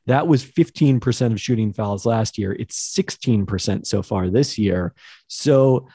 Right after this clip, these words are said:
I don't know whether that's a product of players getting to the rim more frequently or an actual shift in how that's being refereed, but that seems to be driving the massive growth in free throws,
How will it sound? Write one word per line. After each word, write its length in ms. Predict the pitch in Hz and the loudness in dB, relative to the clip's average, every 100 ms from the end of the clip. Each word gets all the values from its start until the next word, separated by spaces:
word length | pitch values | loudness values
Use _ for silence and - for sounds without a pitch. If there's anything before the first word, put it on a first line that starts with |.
| _ _ | _ _
I 80 | 143 | 0
don't 300 | 135 170 190 | 4 4 4
know 120 | 170 | 4
whether 220 | 165 156 135 | 6 4 4
that's 200 | 135 127 | 2 0
a 40 | |
product 380 | - 127 123 113 | 0 0 0 -4
of 140 | 104 | -10
players 320 | - 120 110 | -2 0 0
getting 320 | 104 117 113 107 | -2 -2 -2 -4
to 100 | 110 | -6
the 120 | 98 | -2
rim 200 | 110 156 | 2 4
more 240 | 175 156 | 4 4
frequently 500 | 143 151 151 147 135 | 2 0 0 0 0
or 200 | 123 104 | 0 -2
an 80 | 101 | -2
actual 340 | 113 120 - | -4 -4 -4
shift 380 | 101 - 147 131 | -4 0 -2 0
in 80 | 113 | 0
how 160 | 113 110 | 2 2
that's 180 | 110 | 0
being 240 | - 113 104 | 0 -2 0
refereed, 680 | 107 101 101 120 143 101 92 _ - _ | 0 -2 0 2 4 2 -2 _ -20 _
but 140 | 127 123 139 | -4 -2 2
that 300 | 147 170 - | 4 4 0
seems 340 | - 151 135 | 0 2 2
to 80 | 131 | 0
be 120 | 113 | -2
driving 580 | 104 113 113 107 104 101 | 0 0 2 0 -2 -2
the 380 | 104 98 101 98 - - _ | -4 -4 -4 -6 -10 -20 _
massive 640 | - 113 123 123 120 120 98 | -2 2 2 0 0 -2 -2
growth 320 | 120 113 104 | 2 2 2
in 120 | 101 | -2
free 260 | 95 139 131 | -2 -2 -2
throws, 460 | 127 104 98 101 | 0 0 0 -2